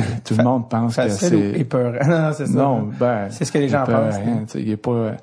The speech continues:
Speaker 2: ça, ça faisait comme quatre ans, là, j'étais avec, puis
Speaker 1: Ouais.
Speaker 2: j'étais un peu son roommate des fois. Fait que, tu sais, j'ai, j'étais à l'aise avec Patrick, là.
Speaker 1: Tout le monde a une anecdote avec Patrick. Tout le
Speaker 2: Ben,
Speaker 1: monde
Speaker 2: tu
Speaker 1: a
Speaker 2: sais, la,
Speaker 1: vécu ça.
Speaker 2: l'anecdote, c'est, on a déjà entendu parler, mais moi, je,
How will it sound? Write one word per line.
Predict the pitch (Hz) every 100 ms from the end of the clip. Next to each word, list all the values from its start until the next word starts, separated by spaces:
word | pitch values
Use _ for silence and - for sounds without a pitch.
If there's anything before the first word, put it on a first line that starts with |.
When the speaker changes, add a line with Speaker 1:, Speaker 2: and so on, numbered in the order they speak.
| - - - - - - - - _ -
Speaker 2:
ça, | 110
ça | 104
faisait | 107 107 113 113
comme | 113 110
quatre | - 113 117
ans, | 127 143
là, | 143
j'étais | 127 123
avec, | 120 117 120 139
puis | 123
Speaker 1:
Ouais. | 117
Speaker 2:
j'étais | 110 107 117
un | 113
peu | 107 123
son | 117 113
roommate | 104 107 110 117 127
des | 113 104
fois. | - 127
Fait | 120
que, | -
tu |
sais, | 85
j'ai, | 107 98 101
j'étais | 110 -
à | 101 104
l'aise | 110 123 123 110
avec | 104 107
Patrick, | 107 95 - 147 -
là. | 139 123 - - - - -
Speaker 1:
Tout | 151
le | 160
monde | 180
a |
une | 147
anecdote | 139 131 120 147 131
avec | 117 117
Patrick. | 117 117 131
Tout | - -
le | -
Speaker 2:
Ben, | 147
Speaker 1:
monde | 160
Speaker 2:
tu |
Speaker 1:
a | 143
Speaker 2:
sais, |
la, | 127
Speaker 1:
vécu | 120
ça. | 117
Speaker 2:
l'anecdote, | 123 127 120 139 143
c'est, | 135 127 117
on | 113 110 113
a | 120
déjà | 123 127
entendu | 131 139 135 127
parler, | - 113 110 110 147 156
mais | 117
moi, | 107 117
je, | 113 -